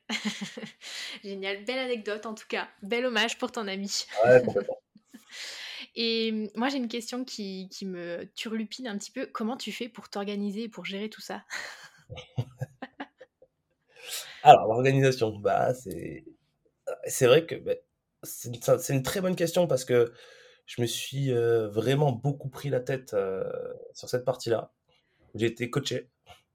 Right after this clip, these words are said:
Speaker 1: OK.
Speaker 2: Euh, par un coach, euh, un coach, bah, exactement comme toi. Euh, il y a maintenant deux ans et demi que j'ai comm-, enfin, j'ai commencé à être coaché par lui.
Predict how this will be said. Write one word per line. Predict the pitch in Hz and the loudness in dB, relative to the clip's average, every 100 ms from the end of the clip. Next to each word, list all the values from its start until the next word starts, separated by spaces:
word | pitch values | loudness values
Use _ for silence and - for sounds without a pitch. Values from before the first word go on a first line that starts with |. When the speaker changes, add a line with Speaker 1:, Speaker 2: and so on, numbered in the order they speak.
| _ _ - | _ _ -16
Speaker 1:
OK. | 190 | -14
Speaker 2:
Euh, | 190 - - - - - - - | -14 -14 -16 -18 -18 -16 -16 -12
par | 92 | -10
un | 95 | -10
coach, | 92 107 107 - | -8 -8 -8 -8
euh, | 95 92 92 92 92 92 92 | -8 -8 -10 -10 -10 -10 -10
un | 92 | -10
coach, | 98 101 - | -10 -10 -10
bah, | 87 87 | -8 -6
exactement | 87 - 110 | -6 -6 -6
comme | 101 95 | -6 -6
toi. | 90 80 _ - - - - - - _ _ - | -6 -6 _ -20 -20 -20 -20 -20 -20 _ _ -12
Euh, | 98 92 92 | -8 -6 -6
il | 92 92 92 | -4 -4 0
y | 87 | 2
a | 90 92 | 2 2
maintenant | 87 87 101 | 0 0 0
deux | 95 107 | 0 -2
ans | 107 | 0
et | 101 | 0
demi | 92 95 | 0 -2
que | 92 | -6
j'ai | 80 | -12
comm-, | - 82 | -12 -12
enfin, | 85 - 82 | -14 -14 -14
j'ai | - | -14
commencé | - - - | -16 -14 -14
à | |
être | |
coaché | - - - | -12 -12 -12
par | - | -12
lui. | - - | -10 -10